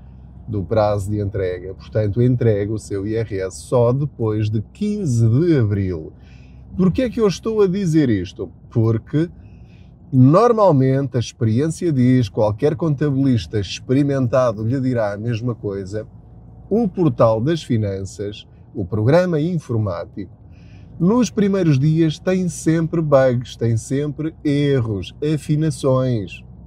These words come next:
E isso é perfeitamente normal. Porquê? Porque todos os anos há alterações na lei do I R S. Há alterações que são aprovadas pela Assembleia da República,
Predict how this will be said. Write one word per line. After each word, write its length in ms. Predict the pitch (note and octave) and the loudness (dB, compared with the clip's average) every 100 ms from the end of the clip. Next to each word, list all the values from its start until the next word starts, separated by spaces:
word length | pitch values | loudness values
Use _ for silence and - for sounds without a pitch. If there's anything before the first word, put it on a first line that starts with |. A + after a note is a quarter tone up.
| - | -6
E 100 | A3+ | 0
isso 440 | G3+ C#3+ B2+ - | 4 4 4 0
é 100 | E3 | -4
perfeitamente 680 | D#3 D#3+ - C#3+ D3+ D#3 D3 | -2 -2 0 0 0 0 -2
normal. 540 | D#3+ D#3 D#3 E3 E3+ C#3+ | 0 2 2 0 0 -2
Porquê? 760 | - E3+ D3 - C#3 A2 F2+ - | -2 0 0 0 -2 0 -2 -6
Porque 260 | A#3 C4 F3+ | -4 -4 -2
todos 280 | F3+ D3 | -2 0
os 200 | C3+ A2 | 0 2
anos 260 | G#2 G2+ G#2+ | 2 0 0
há 40 | |
alterações 840 | C3 C#3+ B2+ D#3 D3 - B2 A#2 A2+ | 2 0 -2 -4 -4 -2 0 0 0
na 160 | C3 D3 | -2 0
lei 280 | B2 A2+ A#2 | 0 0 0
do 180 | A#2+ | -2
I 100 | B2 | -2
R 300 | B2 B2+ C#3+ | -2 -6 -2
S. 380 | A#2+ G2+ - - - - - - - | -2 -2 -6 -18 -20 -20 -20 -20 -8
Há 80 | G2+ | -2
alterações 760 | G2+ G#2+ C3+ F#3 - C#3 C#3+ - | 0 0 -2 -4 0 0 0 -8
que 80 | |
são 180 | - G2 | -10 -10
aprovadas 640 | F#2 A#2 G#2+ A2+ A#2+ B2+ | -6 -4 0 2 2 -2
pela 180 | - E2 | -6 -10
Assembleia 440 | E2 G#2+ G2+ G2 G2 | -10 -10 -6 -6 -6
da 120 | A#2+ | -4
República, 760 | C#3 F3 E3+ C#3+ D3 C3 D3+ | -4 -2 -2 -2 -2 -4 -6